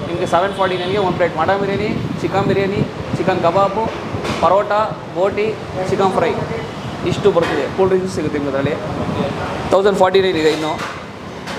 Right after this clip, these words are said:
ತೌಸಂಡ್ ಫಾರ್ಟಿ ನೈನ್ ನೋಡ್ಬೋದು. ಟೂ ಪ್ಲೇಟ್ ಚಿಕನ್ ಬಿರಿಯಾನಿ, ಒಂದು ಪ್ಲೇಟ್ ಕುಷ್ಕ, ಒಂದು ಪ್ಲೇಟ್ ವೈಟ್ ರೈಸು, ಎರಡು ಮುದ್ದೆ, ನಾಲ್ಕು ಚಪಾತಿ,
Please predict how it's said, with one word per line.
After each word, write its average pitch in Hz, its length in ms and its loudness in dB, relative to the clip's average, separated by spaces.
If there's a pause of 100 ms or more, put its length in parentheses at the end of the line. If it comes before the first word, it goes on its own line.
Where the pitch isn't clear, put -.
(460)
ತೌಸಂಡ್ 170 240 4
ಫಾರ್ಟಿ 170 180 4
ನೈನ್ 165 140 -2
ನೋಡ್ಬೋದು. 147 300 0
ಟೂ 165 140 -2
ಪ್ಲೇಟ್ 165 220 4
ಚಿಕನ್ 180 200 0
ಬಿರಿಯಾನಿ, 180 320 0
ಒಂದು 160 300 -4
ಪ್ಲೇಟ್ 165 200 2
ಕುಷ್ಕ, 170 240 0
ಒಂದು 185 320 2
ಪ್ಲೇಟ್ 156 160 0
ವೈಟ್ 175 180 4
ರೈಸು, 185 440 2
ಎರಡು 147 180 4
ಮುದ್ದೆ, 160 420 2
ನಾಲ್ಕು 151 280 0
ಚಪಾತಿ, 185 460 2